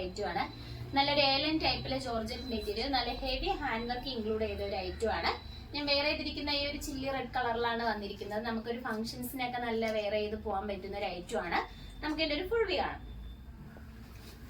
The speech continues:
യോക്ക് പോർഷനിൽ തന്നെ നല്ല ഹെവി ആയിട്ട് വരുന്ന തിക്ക് ഹാൻഡ് വർക്ക് നമ്മൾ ഇൻക്ലൂഡ് ചെയ്തിട്ടുണ്ട്. നല്ല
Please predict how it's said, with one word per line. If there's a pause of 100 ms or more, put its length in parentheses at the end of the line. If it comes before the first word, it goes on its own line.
(160)
യോക്ക്
പോർഷനിൽ (140)
തന്നെ (100)
നല്ല (160)
ഹെവി
ആയിട്ട്
വരുന്ന (120)
തിക്ക് (140)
ഹാൻഡ്
വർക്ക്
നമ്മൾ (120)
ഇൻക്ലൂഡ്
ചെയ്തിട്ടുണ്ട്. (380)
നല്ല